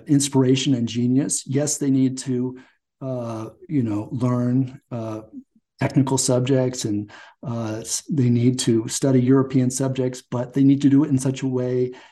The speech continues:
that they don't get, um, pulled onto trajectories, pulled into futures that are not theirs. And so, uh, this really powerful moment of openings. Um, and once again, uh,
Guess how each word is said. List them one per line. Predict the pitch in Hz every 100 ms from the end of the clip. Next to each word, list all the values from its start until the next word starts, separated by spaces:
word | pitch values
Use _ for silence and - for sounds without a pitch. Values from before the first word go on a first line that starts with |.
| _
that | 135 131
they | 127
don't | 123 127
get, | - 120 113 - - - _ _
um, | 120 117 117 117
pulled | - 135 131 127
onto | 120 120 127 135 120 117 123
trajectories, | - 127 104 123 131 156 131 110 110
pulled | - - 143 127
into | 123 120
futures | - 127 123 139 123 113
that | 123 123
are | 120
not | 113 110 -
theirs. | 110 113 110 104 - - - _ _
And | 135 143
so, | - - 139 135 139 - _ -
uh, | - -
this | 175 180 208
really | 240 262 254
powerful | - 202 185 - 180 170
moment | 143 147 151 147 147
of | 135 131 -
openings. | 151 151 131 120 120 - 143 _
Um, | 127 127 127 131 131 _ _ - _ _ _
and | 160 160
once | 196 190
again, | 156 135 120 -
uh, | 131 123 120